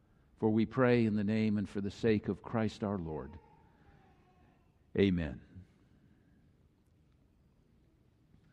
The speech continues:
Now, I can't imagine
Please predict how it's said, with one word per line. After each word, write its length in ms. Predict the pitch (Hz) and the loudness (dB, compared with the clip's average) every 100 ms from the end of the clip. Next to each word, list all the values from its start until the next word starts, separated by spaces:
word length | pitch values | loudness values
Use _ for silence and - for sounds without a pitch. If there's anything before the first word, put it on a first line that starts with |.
| _ _ - _ _ _ _ _ _ _ _ | _ _ -20 _ _ _ _ _ _ _ _
Now, 120 | 120 | 4
I 160 | 143 165 | 8 8
can't 580 | 123 - 165 151 135 - | 6 0 4 6 4 2
imagine 680 | 113 120 117 98 98 92 | 4 6 6 4 0 -2